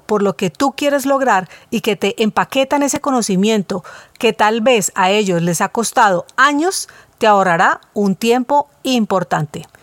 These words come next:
Número cuatro, aprende siempre. Debes estar actualizándote con foco y aclaro este concepto porque puedes estar queriendo aprender de todo un poco y lo único que conseguirás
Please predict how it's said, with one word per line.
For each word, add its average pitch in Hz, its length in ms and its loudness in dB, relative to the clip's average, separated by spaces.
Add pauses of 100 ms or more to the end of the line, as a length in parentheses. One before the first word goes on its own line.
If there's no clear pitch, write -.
Número 233 340 2
cuatro, 180 400 -2 (140)
aprende 262 680 0
siempre. 214 580 -2 (640)
Debes 254 280 2
estar 240 380 0
actualizándote 226 880 -2
con - 260 -2
foco 262 520 0
y 202 80 -2
aclaro 220 500 0
este 247 240 -4
concepto 190 540 -2 (220)
porque 220 260 -2
puedes 208 300 0
estar 190 360 -2
queriendo 226 540 -2
aprender 185 380 -2
de 208 120 -2
todo 233 320 2
un 240 120 -2
poco 240 420 -2
y 226 80 -4
lo 180 120 0
único 247 320 -2
que 269 120 -6
conseguirás 214 720 -2